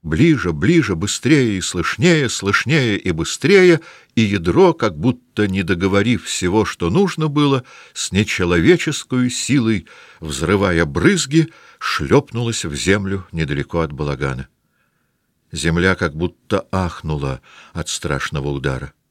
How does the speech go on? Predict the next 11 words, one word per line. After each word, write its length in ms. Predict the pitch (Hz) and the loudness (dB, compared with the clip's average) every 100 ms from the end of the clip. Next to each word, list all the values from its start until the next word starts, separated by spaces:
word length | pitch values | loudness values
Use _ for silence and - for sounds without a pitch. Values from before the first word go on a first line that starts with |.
| _ _ _ _ _ _ _ _ _ | _ _ _ _ _ _ _ _ _
В 100 | - | -4
то 100 | 101 | -2
же 120 | 95 | 0
мгновение 600 | 92 82 90 98 95 90 | -2 0 2 2 0 -2
из 200 | - 85 | -2 -6
балагана 480 | 71 85 85 98 92 | -2 -2 0 0 0
выскочил 500 | 85 95 98 - 92 | -2 -4 -6 -2 -4
прежде 360 | - 95 87 90 | -2 -2 -2 -4
всех 340 | - 101 - | 0 -2 0
маленький 480 | 85 98 92 - 90 | -2 0 -2 -2 -4
Тушин 500 | - 147 - 139 | 2 0 2 -4